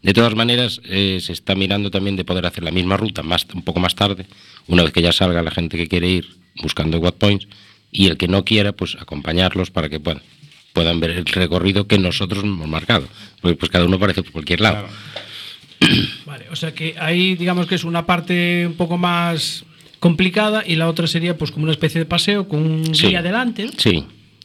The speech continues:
Speaker 3: Y para que la
Speaker 1: Iríamos
Speaker 3: gente prueba, pueda probar su coche, ¿no?
Speaker 1: Exacto.
Speaker 3: Vale.
Speaker 1: Igual que la, la ruta que se va a hacer el sábado.
Speaker 3: Bien.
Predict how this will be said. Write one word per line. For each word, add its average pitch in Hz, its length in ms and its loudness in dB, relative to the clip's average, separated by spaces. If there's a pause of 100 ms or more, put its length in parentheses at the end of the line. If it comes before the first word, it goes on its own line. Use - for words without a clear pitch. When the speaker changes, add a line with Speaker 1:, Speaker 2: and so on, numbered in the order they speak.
(120)
Speaker 3:
Y 156 80 -4
para 147 140 0
que - 0 -
la 95 160 4
Speaker 1:
Iríamos 95 200 2
Speaker 3:
gente 190 200 0
prueba, 196 380 0
pueda 208 200 2
probar 202 200 0
su 170 120 0
coche, - 300 -6
¿no? 117 60 0
Speaker 1:
Exacto. - 360 -2 (400)
Speaker 3:
Vale. 113 120 4
Speaker 1:
Igual 92 260 4
que 98 120 2
la, 104 640 0 (220)
la 110 180 -2
ruta 107 260 -4
que 107 60 -4
se 104 100 -4
va 95 60 -2
a - 20 -2
hacer 92 140 -6
el 80 80 -4
sábado. - 240 -10 (400)
Speaker 3:
Bien. 123 340 -8